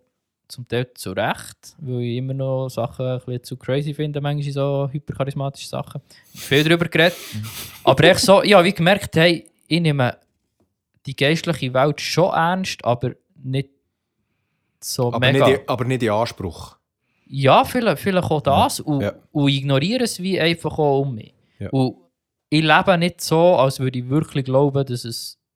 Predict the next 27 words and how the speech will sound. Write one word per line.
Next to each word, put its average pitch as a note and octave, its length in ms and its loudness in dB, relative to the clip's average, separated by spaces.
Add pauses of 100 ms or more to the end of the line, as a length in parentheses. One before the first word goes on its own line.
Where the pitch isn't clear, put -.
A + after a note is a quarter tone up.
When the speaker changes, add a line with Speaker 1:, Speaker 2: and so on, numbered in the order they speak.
(560)
Speaker 1:
das - 140 -14
Böse B2+ 480 0
so - 360 -4 (200)
richtig E3 520 -6
gibt. - 280 -20
Weißt C3 280 0
du, C#3 60 4
so, B2 140 2 (420)
ja, A2+ 140 0
ja, C#3 220 4
da B2 120 -4
ist A#2 120 -4
irgendwie, B2+ 360 -4
äh, A2+ 340 2
Gutes C3+ 380 0
und B2 100 -6
Böses C3+ 440 2
rum, C3+ 160 0
aber G#2+ 200 -2
Speaker 2:
Mhm. F#2+ 140 -10 (260)
Speaker 1:
so, - 160 -8
Alter, C3+ 300 -4
das - 140 -12
Böse E3 340 -2
ist - 340 -4
so E3+ 160 2
viel E3+ 480 2